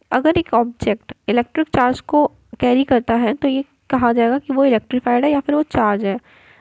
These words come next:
अगर किसी body के पास charge नहीं है तो उसको बोला जाएगा कि वो electrically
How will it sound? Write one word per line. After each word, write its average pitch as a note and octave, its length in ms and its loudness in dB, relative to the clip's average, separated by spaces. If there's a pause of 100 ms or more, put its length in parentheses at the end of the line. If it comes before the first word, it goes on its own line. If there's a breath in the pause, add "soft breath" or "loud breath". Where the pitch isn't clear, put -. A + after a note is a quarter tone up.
अगर D#4 180 0
किसी E4 240 -4
body C4 260 0
के C#4 100 -6
पास C#4 220 0
charge A#3+ 380 -2
नहीं A3+ 200 -2
है D4 80 -2
तो D#4+ 120 -2
उसको C4 220 -2
बोला G#3+ 220 0
जाएगा A3 280 0
कि D#4 120 -6
वो A#3+ 120 2
electrically A#3+ 640 0